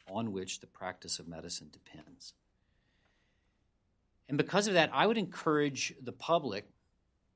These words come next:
to ask their physicians a question that probably the public thought they could take for granted. Um, but ask them, "Are you a physician who is willing to kill?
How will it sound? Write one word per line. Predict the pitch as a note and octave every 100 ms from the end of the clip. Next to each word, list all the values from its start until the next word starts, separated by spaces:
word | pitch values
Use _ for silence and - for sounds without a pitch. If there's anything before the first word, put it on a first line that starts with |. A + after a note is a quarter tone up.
| _ _ _ _ _ _ _ _ _ -
to | D#3+ -
ask | C#3+ D3 - -
their | B2+ C3
physicians | C3 B2 B2 A#2+ F#2 E2+ E2 - - _ _ _ _ _ _ _ _ _ _ _ _ _ _ _ _ _ _
a | B2
question | - D#3 - D3 C3+
that | B2+ -
probably | - D#3 F#3 D3 C3
the | A#2
public | A#2 C3 A#2+ A#2
thought | - A#2
they | -
could | G#2 F2
take | - G#2
for | - G#2
granted. | B2+ C3+ G2+ E2 - _ _ _ _ _ _ _ _ _ -
Um, | G#2 F#2 F#2 - - _ _ -
but | D3+ C#3 - _ _
ask | C#3 F#3 -
them, | C3 A#2
"Are | C3
you | C3 C3+ F3
a | E3
physician | D3+ D#3 C#3 C#3+ E3+ D3+
who | C3
is | C3+ A2
willing | A#2 C3 D3
to | C3+
kill? | B2 - D#3+ A#3+ C4+